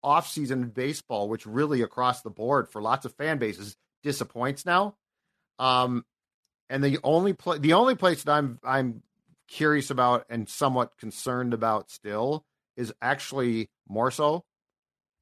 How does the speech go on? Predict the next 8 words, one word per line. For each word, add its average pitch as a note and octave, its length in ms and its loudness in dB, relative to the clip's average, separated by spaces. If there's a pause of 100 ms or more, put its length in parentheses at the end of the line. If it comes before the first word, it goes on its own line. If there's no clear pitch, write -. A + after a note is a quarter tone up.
(240)
center G#2 280 -6
field. - 220 -20 (460)
So C3 160 -2
that's E3 240 4
my C3+ 220 4
one. G2+ 460 -4
I C#3+ 140 2
just, D3+ 240 -2